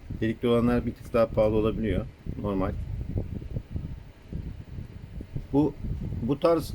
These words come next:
iğneleri kullandığınız zaman silikon buradan, e, geçirdiğimiz zaman, e,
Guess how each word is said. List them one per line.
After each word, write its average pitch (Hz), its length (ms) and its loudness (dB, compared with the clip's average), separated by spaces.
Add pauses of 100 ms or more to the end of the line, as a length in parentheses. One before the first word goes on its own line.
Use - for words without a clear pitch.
(160)
iğneleri 147 380 4
kullandığınız 160 600 4
zaman 160 220 4
silikon 151 560 0 (260)
buradan, 131 460 2 (140)
e, 113 400 4
geçirdiğimiz 139 540 2
zaman, 127 320 4 (880)
e, 107 300 6